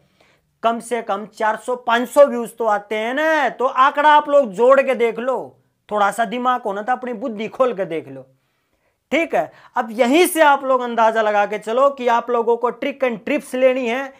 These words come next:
या फिर ट्रेंडिंग टॉपिक को कवर करना है, अपने थंबनेल में क्लिक बैट करना। क्लिक बैट समझ रहे हो? अब आप लोग कहोगे क्लिक बैट क्या होता है? क्लिक बैट ये होता है वीडियो में कुछ,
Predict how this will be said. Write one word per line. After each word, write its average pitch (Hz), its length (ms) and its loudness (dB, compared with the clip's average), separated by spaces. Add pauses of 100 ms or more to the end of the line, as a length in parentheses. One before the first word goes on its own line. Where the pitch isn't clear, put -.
(200)
या 254 200 2
फिर 247 220 -4
ट्रेंडिंग 269 500 -2
टॉपिक 240 400 -4
को 190 100 -6
कवर 262 360 2
करना 254 420 -4
है, 247 200 -6
अपने 254 360 -4
थंबनेल 202 420 -6
में 220 120 -8
क्लिक 330 320 -2
बैट 262 260 -2
करना। 180 480 -8
क्लिक 277 260 -8
बैट 233 200 -4
समझ 285 280 -6
रहे 185 100 -4
हो? 127 120 -12 (280)
अब 233 160 0
आप 254 160 2
लोग 247 160 -4
कहोगे 202 240 -2
क्लिक 202 280 -8
बैट 208 200 0
क्या 214 100 -6
होता 170 220 -8
है? - 100 -18
क्लिक 240 220 -8
बैट 220 180 -6
ये 220 60 -8
होता 202 260 -4
है 262 320 -2 (640)
वीडियो 190 300 -4
में 196 140 -8
कुछ, 254 320 -8